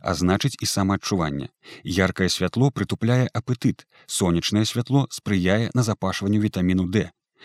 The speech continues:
Аднак улетку і ў гарачых краінах неабходна датрымлівацца і фотаабароны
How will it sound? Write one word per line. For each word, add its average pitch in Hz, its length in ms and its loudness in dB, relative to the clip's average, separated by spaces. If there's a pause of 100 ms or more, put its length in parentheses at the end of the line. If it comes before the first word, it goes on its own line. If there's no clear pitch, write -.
(180)
Аднак 98 440 2
улетку 107 500 2
і 104 100 2
ў 90 60 2
гарачых 92 400 -2
краінах 113 480 2 (300)
неабходна 131 500 4
датрымлівацца 131 640 4
і - 140 -2
фотаабароны 110 840 2